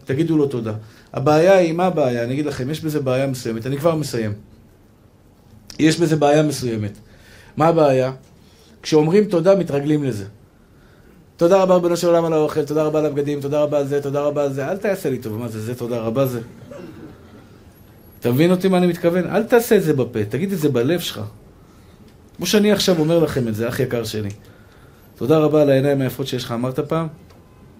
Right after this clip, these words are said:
אתה, אתה, הבחור היפה הזה שיושב מולי. אמרת פעם, "תודה רבה לבורא עולם"?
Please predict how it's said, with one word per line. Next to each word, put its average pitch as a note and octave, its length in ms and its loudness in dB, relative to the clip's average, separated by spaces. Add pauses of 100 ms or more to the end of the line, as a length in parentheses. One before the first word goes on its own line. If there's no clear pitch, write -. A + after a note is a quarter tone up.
(360)
אתה, C#3 200 0
אתה, C3 180 -2
הבחור B2 340 -2
היפה A2+ 260 -2
הזה A2+ 160 -2
שיושב G#2+ 280 -6
מולי. A2 300 -2 (500)
אמרת C3+ 220 0
פעם, D3 220 2
"תודה C#3+ 280 2
רבה C#3+ 180 2
לבורא C#3+ 300 2
עולם"? D3 280 0